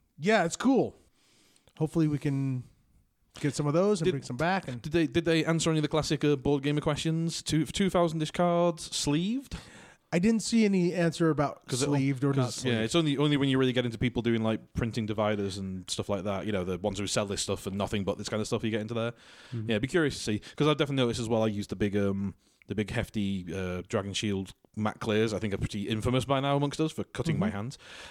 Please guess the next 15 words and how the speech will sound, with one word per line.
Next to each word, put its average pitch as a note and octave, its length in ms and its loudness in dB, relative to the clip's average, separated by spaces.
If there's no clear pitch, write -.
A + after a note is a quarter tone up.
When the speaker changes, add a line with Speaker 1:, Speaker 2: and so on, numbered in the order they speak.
Speaker 2:
um, A#2+ 220 2
but A#2+ 100 0
they're C3 140 2
fairly A#2 260 0
chunky A2 320 -2
both G2 240 -4
ways. F#2+ 600 -6
So - 100 -6
it'd F#2+ 60 -6
be G#2+ 40 -4
interesting G2 300 -8
to - 20 -10
see G#2 80 -10
how F2+ 140 -10
well F2 300 -8